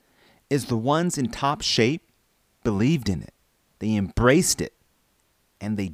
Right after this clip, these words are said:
did it. And they got up every day believing, embracing, and doing it. Doing the exercise that they knew they needed to do to become in top shape.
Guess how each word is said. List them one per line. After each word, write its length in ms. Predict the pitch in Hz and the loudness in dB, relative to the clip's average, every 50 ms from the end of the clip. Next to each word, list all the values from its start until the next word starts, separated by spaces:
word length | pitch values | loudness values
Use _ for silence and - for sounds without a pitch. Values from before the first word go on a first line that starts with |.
| - - | -4 -2
did 180 | 117 127 131 | 0 0 0
it. 200 | 113 78 - - _ _ _ _ _ _ _ _ _ _ _ _ _ _ _ _ _ _ _ _ - | 0 -2 -4 -8 _ _ _ _ _ _ _ _ _ _ _ _ _ _ _ _ _ _ _ _ -6
And 160 | 110 107 104 | -4 -2 -2
they 100 | 107 101 | -2 -2
got 280 | 92 131 120 127 131 | 0 2 2 2 2
up 220 | 131 135 135 - - _ - | 2 0 -2 -4 -8 _ -2
every 360 | 117 127 123 120 135 147 143 | -2 -2 0 0 -2 -2 -2
day 560 | 117 - 151 131 117 107 98 92 92 95 90 - - | 0 0 2 2 2 2 2 0 -2 -6 -8 -8 -6
believing, 720 | 98 95 92 95 123 156 160 139 165 170 175 185 180 170 - _ _ _ _ _ - | -4 -4 -2 0 0 0 0 0 0 0 0 0 -2 -4 -8 _ _ _ _ _ -8
embracing, 880 | - 101 101 - - - 117 135 151 - - 170 160 160 165 160 160 147 _ _ _ _ _ - | -4 -4 -2 -2 2 2 2 4 2 2 0 -2 0 0 -2 -2 -4 -6 _ _ _ _ _ -6
and 300 | 98 95 95 82 76 - | -4 -2 -2 -4 -2 2
doing 400 | 110 120 135 139 127 95 80 71 | 4 6 6 6 6 4 2 -2
it. 160 | 62 - - _ _ _ _ _ _ _ _ _ _ _ _ _ | -6 -12 -20 _ _ _ _ _ _ _ _ _ _ _ _ _
Doing 400 | - 113 127 156 175 185 180 170 | -2 2 2 2 4 2 0 0
the 180 | 156 156 143 - _ - | -2 -2 -4 -6 _ -6
exercise 880 | 120 123 135 - - 123 120 - - 120 98 90 87 87 85 85 - - _ _ _ _ - | -4 -4 -4 -4 -4 -6 -4 -4 -2 -2 -2 -2 -2 -4 -6 -8 -10 -14 _ _ _ _ -6
that 160 | 98 98 - | -6 -6 -4
they 140 | - 107 101 | -2 -2 0
knew 420 | 95 98 117 135 147 151 156 147 123 | 2 2 2 2 2 2 0 0 -2
they 160 | 123 113 107 | -2 0 0
needed 300 | 113 123 123 113 - - | 0 0 0 -2 -4 -6
to 100 | - 92 | -8 -10
do 480 | 87 76 117 123 113 101 90 85 78 - _ _ _ _ - | -6 0 2 2 4 4 2 0 -4 -6 _ _ _ _ -16
to 80 | - | -12
become 500 | 78 98 90 - - - - 131 - 135 | -10 -8 -8 -10 -10 -6 -2 -2 0 0
in 100 | 113 92 | -2 -4
top 300 | 85 - - 85 - - | -6 -8 -12 -14 -14 -12
shape. 320 | - - - 76 - - | -12 -12 -12 -12 -14 -16